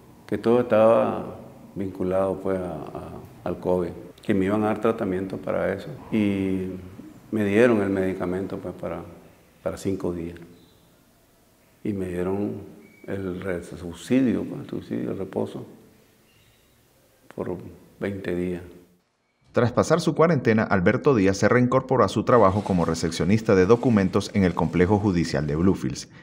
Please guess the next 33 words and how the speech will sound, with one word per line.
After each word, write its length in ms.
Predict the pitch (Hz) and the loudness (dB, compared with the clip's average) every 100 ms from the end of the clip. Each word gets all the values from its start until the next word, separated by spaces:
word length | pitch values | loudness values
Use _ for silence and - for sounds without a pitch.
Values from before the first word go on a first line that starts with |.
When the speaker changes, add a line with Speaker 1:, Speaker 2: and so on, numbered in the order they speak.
| - | -8
Speaker 2:
Sin 240 | - 123 | 2 4
embargo, 400 | 147 120 107 104 | 6 6 6 4
recayó 480 | - 90 - 80 90 | 0 0 0 2 4
de 120 | 104 | 4
la 100 | 104 | 4
enfermedad. 560 | 104 95 101 101 87 - - - - _ _ | 2 2 2 2 2 -2 -8 -20 -20 _ _
Speaker 1:
Yo 100 | 117 | 4
volví 240 | 120 135 127 | 6 8 8
a 80 | 135 | 6
sentir 400 | 139 104 139 131 | 4 4 4 4
esa 220 | 139 135 | 2 -2
sensación 560 | 135 127 117 90 131 | -2 -4 -6 -4 0
de 80 | 131 | 2
ahogo. 560 | 101 113 135 98 - - - - - _ _ _ _ _ _ _ _ _ _ | 4 6 6 2 -6 -12 -18 -20 -20 _ _ _ _ _ _ _ _ _ _
Y, 300 | - 107 - | -4 -2 0
y 60 | 123 | -2
no 100 | 98 | -2
podía, 480 | - 117 123 147 95 | 2 4 8 8 6
me, 340 | 95 101 104 | 2 -4 -4
me, 320 | 110 107 101 | -2 -2 -2
me 120 | 95 | -4
sentía 440 | 90 87 78 101 113 | -6 -10 -6 -2 2
mareado, 680 | 110 85 95 110 123 123 120 | 2 2 4 4 4 2 0
como 220 | 101 95 | -2 -2
que 80 | 101 | -2
me 140 | 90 | 0
iba 120 | 92 | 0
a 100 | 101 | 0
caer, 380 | 95 90 104 123 | 0 2 4 4
porque 240 | - - 95 | 2 -4 -4
no 140 | 101 | 0
tenía 240 | 131 131 | 2 2
fuerzas. 560 | 123 156 170 113 101 - | 2 0 0 -2 -10 -12